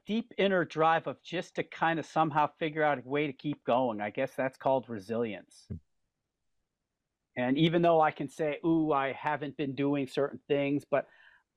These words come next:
Speaker 1: I, I, I'm a stubborn S O B sometimes, so I, I, and I see that in my daughter, so I think having that, that,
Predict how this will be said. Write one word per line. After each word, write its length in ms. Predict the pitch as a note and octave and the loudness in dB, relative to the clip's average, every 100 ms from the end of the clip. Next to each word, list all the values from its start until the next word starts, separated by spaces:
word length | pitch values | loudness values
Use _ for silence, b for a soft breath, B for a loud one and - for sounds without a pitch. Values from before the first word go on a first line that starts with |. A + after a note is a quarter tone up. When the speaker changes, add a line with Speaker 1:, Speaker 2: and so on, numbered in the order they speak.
| _ _ _ | _ _ _
Speaker 1:
I, 140 | D3 E3+ | -4 -2
I, 200 | - D#3 - _ _ _ _ _ _ _ _ _ _ _ _ _ _ _ _ | -2 -2 -4 _ _ _ _ _ _ _ _ _ _ _ _ _ _ _ _
I'm 160 | D#3+ G#3 | 0 0
a 40 | |
stubborn 640 | - - - F3 F#3 E3 C3+ | 0 -6 0 4 4 2 0
S 220 | B2 - | -4 -6
O 140 | A#2+ | -6
B 380 | A2 A#2+ G2+ F2+ | -6 -6 -8 -10
sometimes, 640 | - A2 F#2+ A#2 G#2 G#2 - | -12 -14 -10 -8 -6 -8 -8
so 300 | B2 A#2 A2+ | -4 -2 0
I, 160 | B2+ | 0
I, 140 | C3+ C3+ D3 | 0 0 -2
and 120 | C3+ | -2
I 60 | C#3 | -2
see 200 | - E3 | -2 0
that 180 | D#3 | 0
in 80 | D3 | 0
my 120 | D3 | -2
daughter, 520 | C#3 D3+ D3 D#3+ C3 A2 | 0 2 4 4 0 -6
so 500 | - C3 A#2+ A2+ A2+ _ _ _ _ _ _ _ _ _ _ _ _ _ _ | -8 -4 -2 -2 -6 _ _ _ _ _ _ _ _ _ _ _ _ _ _
I 80 | C#3 | -6
think 280 | C#3 F#3 F3 | -2 -2 -2
having 500 | - D#3+ D#3+ D#3+ D#3 | 0 0 2 0 -2
that, 320 | D3+ C#3 C3+ _ _ _ | 0 -2 -2 _ _ _
that, 240 | D3 C3 | -8 -8